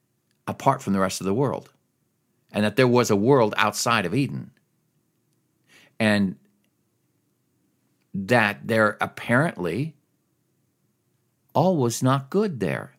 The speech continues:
And we're gonna find out later that, yeah, not all is good. And we're gonna find out that the enemy of our soul begins his struggle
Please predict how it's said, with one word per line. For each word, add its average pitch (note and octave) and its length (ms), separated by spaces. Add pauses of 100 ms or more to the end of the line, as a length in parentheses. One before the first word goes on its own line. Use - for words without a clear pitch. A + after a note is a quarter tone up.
(540)
And C#3 80
we're F3+ 80
gonna D#3+ 140
find G#2+ 340 (100)
out A#2 400
later G2+ 380
that, E2+ 160
yeah, G#2 220
not E2+ 280
all G#2 200
is A2 180
good. - 320 (1200)
And G2+ 220
we're A2+ 100
gonna B2 160
find A2 320
out A2 300
that F2 320 (300)
the - 160
enemy B2 280
of G2+ 80
our F#2+ 140
soul B2 640 (2000)
begins G2 400
his G#2 140
struggle A2+ 580